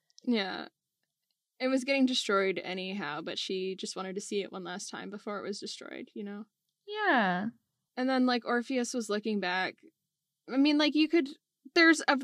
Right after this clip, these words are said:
Speaker 1: we can't, like, go into a full Orpheus Eurydice thing 'cause that's a whole other episode to talk about.
Speaker 2: Definitely.
Speaker 1: But, like, you could think of, you know, Orpheus thinking, "Well, I don't know if she's there, but if she is there, at least I'll see her one more time," or something like that.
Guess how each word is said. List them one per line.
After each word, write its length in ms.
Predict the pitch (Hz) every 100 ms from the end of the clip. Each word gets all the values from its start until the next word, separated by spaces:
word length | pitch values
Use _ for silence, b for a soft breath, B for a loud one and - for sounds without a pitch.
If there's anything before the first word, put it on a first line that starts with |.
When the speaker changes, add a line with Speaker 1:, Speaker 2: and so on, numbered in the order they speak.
| 269
Speaker 1:
we 100 | 311
can't, 300 | - 320 302
like, 160 | 269 226
go 160 | 196
into 200 | 214 208
a 40 | 202
full 240 | - 185 143
Orpheus 380 | 190 214 208 196
Eurydice 420 | 175 180 - 202
thing 200 | 202 208
'cause 120 | 208
that's 220 | 190 190 190
a 60 |
whole 340 | 185 180 180 -
other 200 | 170 160
episode 580 | 170 202 190 190 196 208 B B B _
to 80 | 226
talk 240 | 233 220
about. 340 | 240 240 240 185 -
Speaker 2:
Definitely. 320 | - 208 233 -
Speaker 1:
But, 160 | - -
like, 320 | 190 202 -
you 100 | 240
could 180 | 285 247
think 180 | 214 208
of, 220 | 208 190 - _ _ -
you 140 | 220
know, 140 | 160 117
Orpheus 440 | 185 190 202 196
thinking, 380 | - 185 196 190
"Well, 400 | 185 185 185 190 - _ _ _ _ _ 226
I 80 | 226
don't 120 | 220
know 60 | 214
if 60 |
she's 180 | - 208
there, 300 | 190 180 185
but 140 | 190 180
if 80 | 196
she 160 | 202
is 120 | 190
there, 140 | 190 180
at 60 |
least 200 | 180 196 139
I'll 60 |
see 200 | 185 190 180
her 100 | 180
one 160 | 175
more 160 | 175 196
time," 360 | 202 202 208
or 60 | 214
something 260 | - 226 226
like 180 | 226 233
that. 260 | 254 254